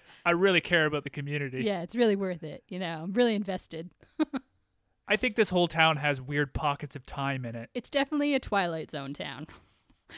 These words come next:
Speaker 2: Yeah.
Speaker 1: Time and geography mean nothing. <laughs>
Speaker 2: Just behind the building is, like, the pit with all the paper people in it,
Speaker 1: <laughs> Yeah.
Speaker 2: and then Mulder and Scully are, like, one,
Speaker 1: <laughs>
Speaker 2: one apartment over.
Speaker 1: <laughs> Right. They'll just see them walk by in the background. <laughs>
Speaker 2: Yeah, they got binocu-, they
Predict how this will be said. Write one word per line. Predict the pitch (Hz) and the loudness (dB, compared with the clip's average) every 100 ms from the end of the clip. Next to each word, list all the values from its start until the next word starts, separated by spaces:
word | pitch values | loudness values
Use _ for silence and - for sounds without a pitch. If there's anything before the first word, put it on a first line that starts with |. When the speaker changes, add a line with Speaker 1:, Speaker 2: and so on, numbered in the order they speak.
| - | -2
Speaker 2:
Yeah. | 175 | 4
Speaker 1:
Time | 277 247 262 | 8 8 8
and | 247 | 8
geography | 220 196 196 220 214 196 | 6 4 2 -2 -2 -2
mean | 185 165 | -2 -4
nothing. | 151 - - - _ _ | -6 -6 -6 -8 _ _
<laughs> | 294 277 - | -2 -2 0
Speaker 2:
Just | 214 - | 2 2
behind | 196 170 170 | 4 4 4
the | 160 | 4
building | 156 156 147 | 4 2 0
is, | 135 127 | -2 0
like, | 139 131 - _ _ - | 0 -2 -6 _ _ -6
the | 143 | -2
pit | - 175 175 | 0 0 0
with | 156 | 2
all | 143 | 2
the | 139 | 0
paper | - 151 165 | -2 -2 -4
people | 165 170 160 160 | -6 -6 -4 -2
in | 156 | -4
it, | 175 - 254 | -4 -4 -6
Speaker 1:
<laughs> | - | -2
Yeah. | 247 | 0
Speaker 2:
and | 147 | 0
then | 147 | 0
Mulder | 147 151 151 | 2 2 2
and | 143 | 0
Scully | - - 151 147 131 | 0 0 2 2 -2
are, | 131 | -2
like, | 147 165 - - - - - - - - - 170 | 0 -2 -2 -8 -12 -18 -20 -20 -20 -20 -12 -2
one, | 170 165 170 | 2 2 2
Speaker 1:
<laughs> | 156 | 2
Speaker 2:
one | 160 165 160 151 - | 4 4 2 -4 -2
apartment | - 170 165 151 | 2 2 2 0
over. | 139 147 139 135 233 - | 0 0 0 -2 -2 -2
Speaker 1:
<laughs> | |
Right. | 214 202 208 - - | -4 -2 -4 -6 -6
They'll | 247 | -2
just | 240 - | 0 0
see | 247 | 0
them | 196 | 0
walk | 160 - | -2 -2
by | 185 | -4
in | 175 | -4
the | 165 | -4
background. | 160 190 170 196 226 254 | -4 -2 -2 2 2 2
<laughs> | 302 247 _ _ _ _ - | 0 -2 _ _ _ _ 2
Speaker 2:
Yeah, | 185 151 135 - - - | 4 4 2 -8 -6 -2
they | |
got | 175 160 - - | 4 4 2 2
binocu-, | 165 147 175 | 4 4 2
they | 165 | 0